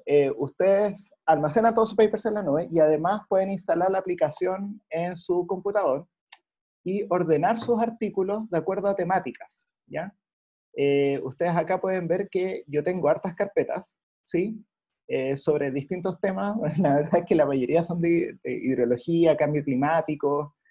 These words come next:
eh, asimilación de datos. Tengo esta paper sobre educación, eh, medio ambiente, forzantes,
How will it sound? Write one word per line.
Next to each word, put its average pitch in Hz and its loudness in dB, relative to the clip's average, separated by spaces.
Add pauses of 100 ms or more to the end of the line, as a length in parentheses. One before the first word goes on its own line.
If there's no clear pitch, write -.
(300)
eh, 120 0
asimilación 131 -2
de 127 4
datos. 160 2
Tengo 151 -2
esta 147 -2
paper 165 0
sobre 143 0
educación, 165 2 (540)
eh, 120 4 (100)
medio 139 2
ambiente, 147 2
forzantes, 147 -2